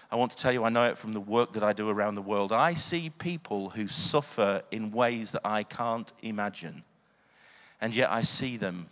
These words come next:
prevailing. I've, I've given this testimony many times, and I'll keep giving it 'cause it's important. Rose in Pakistan was a woman who converted from Islam,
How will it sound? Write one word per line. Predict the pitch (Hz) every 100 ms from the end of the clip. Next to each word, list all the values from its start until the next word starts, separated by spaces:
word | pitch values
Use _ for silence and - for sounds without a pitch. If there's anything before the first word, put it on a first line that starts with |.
| _
prevailing. | - 92 92 80 82 78 73 _ _ _ _ _ _ _ _ -
I've, | 104 -
I've | 104 -
given | 139 139
this | 131 -
testimony | 131 - 127 120
many | 113 120 139 131
times, | - 127 127 110
and | 107
I'll |
keep | - 151 165 -
giving | 120 101 92
it | 82 -
'cause | - 101 -
it's | -
important. | 113 - 117 92 90 107
Rose | 143 160 160 143
in | 135
Pakistan | 143 135 131 - 135 135
was | 120
a | 107
woman | 113 127 127
who | 113
converted | 98 110 104 120 117 117
from | - 113
Islam, | 104 95 90 87